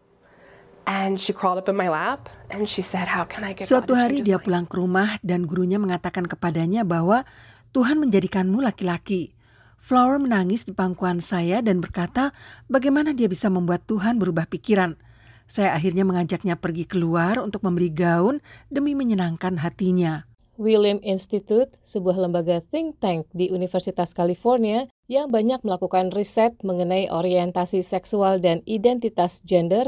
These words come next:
Speaker 3: mengatakan ada sekitar lima puluh tiga ribu anak dan remaja transgender di negara bagian-negara bagian di mana beberapa atau semua perawatan yang bisa mempengaruhi gender telah dilarang.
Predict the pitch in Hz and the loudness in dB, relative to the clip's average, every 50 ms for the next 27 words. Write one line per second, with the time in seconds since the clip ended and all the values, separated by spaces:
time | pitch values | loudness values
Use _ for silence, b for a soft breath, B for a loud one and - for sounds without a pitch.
0 | 220 202 175 165 165 160 - 156 156 - - 202 214 226 226 - _ _ - 240 | 0 -2 -2 -4 -4 -4 -4 -6 -4 -2 -2 0 0 0 -2 -4 _ _ 0 2
1 | 233 302 302 - 269 285 277 285 277 277 277 269 233 226 220 220 226 226 226 226 | 2 2 0 0 -2 0 2 4 4 6 4 4 4 2 2 4 2 2 0 0
2 | - 208 202 202 214 185 175 190 185 190 180 160 175 180 - 175 180 180 190 190 | 0 -2 -2 -2 -4 -2 0 2 2 2 2 0 -2 -2 0 -2 -2 0 0 -2
3 | 190 185 - 175 170 165 175 175 170 170 165 156 175 165 - - 180 170 165 170 | -2 0 0 0 0 0 -2 -2 -2 -2 0 0 0 0 0 0 -2 0 0 -2
4 | - - - - 185 180 175 170 180 180 196 220 - _ _ - 208 262 269 254 | -4 -8 0 2 4 4 6 6 4 4 4 0 -4 _ _ -6 -4 -2 0 0
5 | 233 180 190 190 185 185 175 175 175 160 175 180 180 180 175 165 175 170 175 165 | 0 0 2 2 2 2 2 0 0 2 2 2 2 2 0 -2 -2 -2 0 0
6 | 165 165 160 151 170 175 180 185 196 214 226 226 196 185 165 165 160 160 170 190 | 0 0 0 0 2 2 4 4 2 0 -2 -2 -2 -2 -2 -2 -2 -2 -4 -4
7 | 196 202 202 202 - - 165 170 151 170 165 170 170 - 208 202 202 - - - | -4 -4 -6 -6 -6 -4 -4 -2 -2 0 0 -2 -2 0 0 0 0 0 -2 -2
8 | - 170 160 160 170 190 - - 180 180 180 175 - 185 180 175 170 170 170 - | -2 -2 -2 0 -2 -4 -6 -4 -2 0 0 0 0 2 2 4 4 2 2 0
9 | 196 190 185 180 170 180 208 196 - 214 196 185 180 180 180 185 180 180 175 175 | -2 -2 0 -2 -2 -2 -2 -2 -2 -2 0 -2 -2 -2 -2 -2 0 0 0 0
10 | 175 196 180 175 165 - 254 277 269 240 240 240 240 240 240 - _ _ _ _ | 0 0 0 0 2 4 4 4 6 6 6 6 4 2 0 -6 _ _ _ _
11 | 302 320 320 254 190 165 - 190 175 170 175 175 180 196 190 185 175 170 170 | 2 4 4 2 2 -2 -4 -2 -2 0 0 0 0 0 0 0 0 -2 -6